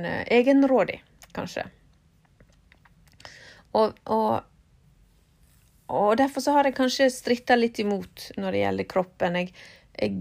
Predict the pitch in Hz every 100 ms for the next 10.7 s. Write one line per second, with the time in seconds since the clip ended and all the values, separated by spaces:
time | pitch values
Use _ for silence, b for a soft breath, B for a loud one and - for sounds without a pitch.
0 | 180 180 170 202 226 247 - 220 202 -
1 | 190 185 180 - 185 - - 180 - _
2 | 202 - 202 185 180 180 185 - 254 285
3 | 233 208 208 - B B B B B B
4 | - 107 107 107 - - - - 196 214
5 | 254 240 202 - - 233 240 254 214 196
6 | 190 190 - 202 196 190 B B B _
7 | 208 202 247 226 196 202 185 185 214 196
8 | - 226 202 185 190 180 185 - 78 104
9 | - - 196 190 196 190 b b b b
10 | b _ _ _ - 220 254